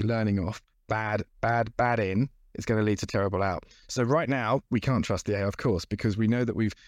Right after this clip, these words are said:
you know, the, the evidence has shown that when we were given control of, you know, using algorithms to create the future, we, we kinda messed it up, right? We, we've created something that's broken.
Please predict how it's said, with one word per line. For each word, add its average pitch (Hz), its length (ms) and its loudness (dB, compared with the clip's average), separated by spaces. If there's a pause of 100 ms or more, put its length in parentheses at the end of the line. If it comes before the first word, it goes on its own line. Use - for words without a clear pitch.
you 123 80 0
know, - 20 0
the, 107 140 0
the 123 120 -2
evidence 135 280 0
has 113 80 -4
shown 117 300 0
that 107 140 0
when 120 160 0
we 117 120 2
were 107 60 0
given 123 240 2
control 113 420 2
of, 98 100 -4 (140)
you 123 60 0
know, 110 60 2
using 110 420 2
algorithms 107 520 0
to 107 80 -6
create - 220 -2
the - 60 -4
future, - 320 0 (240)
we, 107 120 0 (160)
we 110 80 0
kinda 127 220 2
messed 110 260 0
it 107 80 2
up, 113 180 -2
right? 107 240 -2 (420)
We, 107 120 0
we've 104 300 0
created 120 380 0
something 107 320 4
that's 101 120 2
broken. 98 520 -2